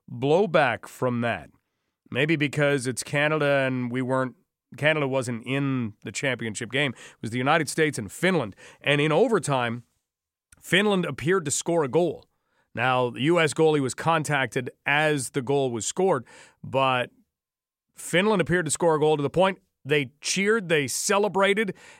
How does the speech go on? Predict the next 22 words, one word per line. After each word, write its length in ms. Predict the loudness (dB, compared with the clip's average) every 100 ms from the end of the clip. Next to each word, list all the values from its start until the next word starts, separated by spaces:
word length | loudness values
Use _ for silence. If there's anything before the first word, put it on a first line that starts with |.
| _
and 640 | 0 2 2 2 0 -4
Morris 340 | 0 2 4 2
Della 240 | 2 0
Costa, 520 | 0 0 2 0 -4
I 60 | -6
saw 220 | -4 0
him 180 | 0 0
point 220 | -2 -2
this 160 | -2 0
out 160 | 0
in 140 | 0 -4
a 40 |
tweet, 320 | -4 -4 -2
and 120 | -2 -2
he 60 |
was 120 | -2
exactly 400 | -2 0 0 0
right 240 | 0 2 0
if 100 | -2
you 60 |
go 80 | -2
back 280 | 2 0 -2